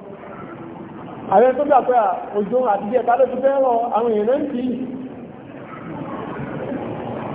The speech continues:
Ẹgbẹ́ gbà pé èèyàn ń tì òjò. Onídìí ló ń gbọ́ Ọlọ́run gbọ́. Ìyẹn la sọ pé àwọn èèyàn gbọ́ Ọlọ́run gbọ́ lójú ibi. Táwa bẹ̀rẹ̀ sí fọ́ sí wẹ́rẹ́ lẹ́yọ kọ̀ọ̀kan. Nǹkan ó ṣẹlẹ̀.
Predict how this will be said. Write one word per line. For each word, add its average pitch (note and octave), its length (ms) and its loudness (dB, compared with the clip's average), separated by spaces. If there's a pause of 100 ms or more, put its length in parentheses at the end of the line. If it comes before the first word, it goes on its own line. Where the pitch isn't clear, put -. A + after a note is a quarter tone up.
(140)
Ẹgbẹ́ C#4+ 260 6
gbà D#4+ 140 8
pé D4 80 6
èèyàn C4 220 4
ń C4 40 -6
tì C#4 120 0
òjò. A3+ 300 4 (840)
Onídìí C#4+ 360 4
ló D4 80 6
ń C#4 80 2
gbọ́ C#4 120 8
Ọlọ́run C4 320 6
gbọ́. C4 180 2 (440)
Ìyẹn A3+ 180 -4
la B3+ 100 6
sọ B3 140 2
pé C4+ 220 4
àwọn A3 240 2
èèyàn A3 180 0
gbọ́ A3 100 2
Ọlọ́run A#3+ 200 0
gbọ́ G#3+ 160 4
lójú G#3+ 260 -2
ibi. F#3+ 300 -8
Táwa A#3 220 6
bẹ̀rẹ̀ A3+ 240 2
sí G3+ 100 -2
fọ́ G#3+ 180 -2
sí G#3 100 -4
wẹ́rẹ́ G#3+ 200 0
lẹ́yọ G3+ 180 2
kọ̀ọ̀kan. F#3 320 -4 (1040)
Nǹkan F3+ 360 4
ó A3+ 80 8
ṣẹlẹ̀. F3+ 460 2